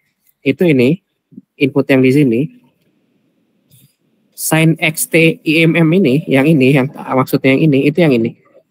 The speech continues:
Ya, teman-teman, ya, ini saya tunjukin.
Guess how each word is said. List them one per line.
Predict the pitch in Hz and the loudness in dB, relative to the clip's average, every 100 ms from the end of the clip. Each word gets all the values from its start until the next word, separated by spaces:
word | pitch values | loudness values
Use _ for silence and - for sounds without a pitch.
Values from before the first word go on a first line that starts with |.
| _ _ _ _ _ _ _ _ _ | _ _ _ _ _ _ _ _ _
Ya, | 120 | -4
teman-teman, | 120 123 120 120 | 0 0 2 2
ya, | 120 | 2
ini | 123 | 2
saya | 147 139 | 0 0
tunjukin. | 135 131 123 123 | 0 2 0 -2